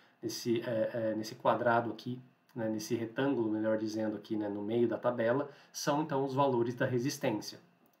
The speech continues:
tá? E aí a gente pode estudar várias, várias situações aqui, né? Como, por exemplo, a gente pode tomar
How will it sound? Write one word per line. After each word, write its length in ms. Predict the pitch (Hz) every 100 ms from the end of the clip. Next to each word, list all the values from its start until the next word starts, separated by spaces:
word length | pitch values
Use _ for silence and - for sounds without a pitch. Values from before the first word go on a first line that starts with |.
| _
tá? 160 | 123 -
E 60 | 247
aí 200 | 156 143
a 60 |
gente 160 | 139 -
pode 240 | - 139
estudar 380 | - - 139 127
várias, 520 | 127 117 123 143 - - - - _
várias 260 | - 127 131
situações 680 | - 151 143 - 143 131 120
aqui, 300 | 113 - 120
né? 100 | 180
Como, 220 | 123 117
por 140 | 135
exemplo, 340 | 131 110 110 101
a 20 |
gente 160 | 104 -
pode 240 | 120 107
tomar 460 | - 120 110 -